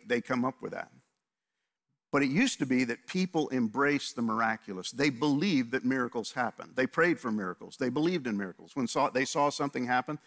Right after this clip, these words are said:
they would count it as a miracle. Even the miracles of the Bible, and particularly the plagues that we see in Exodus. It,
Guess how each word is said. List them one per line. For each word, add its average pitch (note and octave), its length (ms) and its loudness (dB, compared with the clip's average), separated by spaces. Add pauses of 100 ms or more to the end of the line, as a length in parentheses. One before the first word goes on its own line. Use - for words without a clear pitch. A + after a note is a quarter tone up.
(240)
they D3+ 160 4
would D3+ 240 0 (360)
count D3+ 260 2
it C#3+ 160 -2
as D3+ 240 0
a C3 80 -2
miracle. G2 480 -6 (1040)
Even F#3+ 260 4
the F#3 60 4
miracles D3+ 440 2
of C3 40 -4
the A#2 80 -4
Bible, A#2 340 2
and B2 160 -4
particularly A#2+ 580 -2 (200)
the C3 80 0
plagues B2+ 560 2
that A#2+ 120 -8
we B2 120 0
see A2 240 -4
in G#2+ 100 -4
Exodus. - 520 -10 (520)
It, D#3+ 160 2